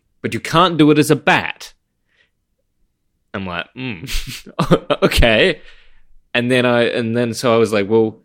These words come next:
how do I do that part?" So I was looking into that, and they said, "Well,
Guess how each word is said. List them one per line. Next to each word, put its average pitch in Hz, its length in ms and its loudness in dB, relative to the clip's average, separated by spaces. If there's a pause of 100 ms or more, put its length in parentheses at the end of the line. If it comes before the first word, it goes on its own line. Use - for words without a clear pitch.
(960)
how 110 260 -2
do 120 220 2
I 117 80 4
do 123 280 2
that 123 420 -2
part?" 76 500 -12 (720)
So 120 120 -2
I 120 100 6
was 127 180 0
looking 117 180 -4
into 95 180 -8
that, 92 360 -2 (100)
and 98 180 -8
they 98 160 -2
said, 90 380 -6
"Well, 90 380 -8